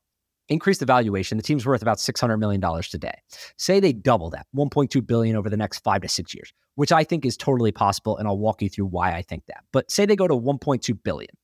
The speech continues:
Then Messi's gonna buy thirty percent of the team for a few hundred million dollars with no discount. No, of course not.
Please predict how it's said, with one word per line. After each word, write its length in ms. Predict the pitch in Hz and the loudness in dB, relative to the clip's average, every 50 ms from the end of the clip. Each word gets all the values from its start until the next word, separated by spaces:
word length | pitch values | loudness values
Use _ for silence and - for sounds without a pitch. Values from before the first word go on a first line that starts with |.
| _ _ _ _ _ _ _ _ _ _ _ | _ _ _ _ _ _ _ _ _ _ _
Then 160 | - 151 180 180 | 0 2 2 2
Messi's 240 | 190 185 - 170 | 2 2 0 -2
gonna 160 | 143 160 160 147 | -2 0 0 2
buy 380 | 147 139 143 143 139 135 - - | 4 4 4 4 4 2 0 2
thirty 200 | 135 135 143 127 | 2 2 2 0
percent 260 | 135 123 - 135 127 | 0 0 2 2 2
of 80 | 117 | 0
the 20 | - | 0
team 160 | - 135 127 | -2 -2 0
for 80 | - 110 | 0 -2
a 60 | 101 | 0
few 160 | - 131 113 | 0 -2 -2
hundred 220 | - 127 127 120 | 0 0 0 0
million 260 | 117 120 120 117 117 110 | 2 2 2 2 2 2
dollars 340 | 104 95 107 127 123 - | 2 2 2 0 0 -2
with 80 | - 98 | -4 0
no 180 | 98 101 107 107 | 2 4 4 4
discount. 440 | 92 98 - - - 156 165 - - _ _ _ - | 4 2 2 2 2 2 2 0 -6 _ _ _ -6
No, 360 | 117 135 156 165 120 - - _ - | -4 -2 0 0 -2 -2 -6 _ -18
of 160 | - - - | -20 -20 -20
course 420 | - _ _ - 175 160 - - | -20 _ _ -2 -2 -2 -2 -4
not. 120 | 104 - | -8 -8